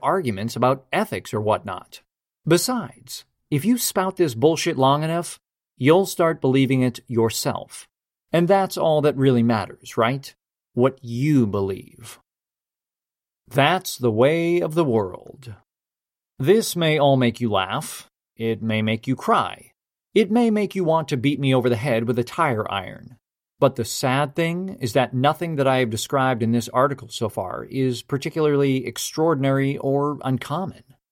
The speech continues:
It happens all the time. It's happening right now. We're humans. We all need to buy into belief systems on complete faith. We all need to feel some form of an us versus them mentality.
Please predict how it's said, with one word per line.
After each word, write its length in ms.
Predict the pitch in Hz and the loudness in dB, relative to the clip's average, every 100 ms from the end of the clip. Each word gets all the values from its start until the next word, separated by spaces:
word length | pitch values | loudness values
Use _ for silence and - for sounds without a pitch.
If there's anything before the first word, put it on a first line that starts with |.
| _ _ - | _ _ -4
It 160 | 147 | -4
happens 680 | - 147 147 143 135 127 117 | -4 -4 -4 -2 -2 0 -2
all 380 | - 135 127 120 | -2 0 2 0
the 100 | 117 | -2
time. 540 | 113 - 123 82 - _ _ _ _ - | -6 -10 -10 -10 -18 _ _ _ _ -8
It's 160 | 156 | -8
happening 560 | - 170 156 160 147 131 | -2 -2 -2 -4 -2 0
right 260 | 131 143 | 0 -2
now. 500 | 131 160 160 - - _ _ _ _ _ _ _ - | -4 -6 -8 -14 -20 _ _ _ _ _ _ _ -4
We're 280 | 139 185 127 | 2 4 4
humans. 680 | 120 127 98 - - - - _ _ | 2 0 -2 -12 -16 -16 -18 _ _
We 220 | 147 139 | -2 2
all 180 | 156 156 | 4 4
need 640 | 139 165 160 120 113 117 - | 2 0 2 2 2 -2 -4
to 100 | 120 | 0
buy 220 | 120 120 | 2 2
into 280 | 123 117 120 | 0 -2 0
belief 340 | 113 135 135 | 2 2 0
systems 540 | - 104 - 107 123 - | -6 -10 -6 -4 -4 -2
on 280 | 117 127 | 0 0
complete 400 | 127 123 151 151 | -2 -4 -2 -4
faith. 460 | - 190 117 - - _ _ _ _ - | 0 0 0 -6 -20 _ _ _ _ 0
We 200 | 131 175 | 4 4
all 160 | 165 | 4
need 640 | 139 139 190 123 107 113 - | 0 0 2 0 0 -2 -4
to 120 | 131 | -4
feel 300 | - 156 127 | 0 2 2
some 300 | - 156 139 | 2 -2 -2
form 480 | - 170 139 113 117 | -2 0 2 2 2
of 100 | 117 | 0
an 140 | 123 - | -2 -2
us 300 | 139 139 - | -2 -2 -10
versus 440 | 120 131 127 120 | -2 -2 0 -4
them 400 | 107 127 98 101 107 | 0 0 0 -6 -4
mentality. 840 | 117 113 143 135 107 - - _ | -2 -2 -2 -4 -6 -8 -20 _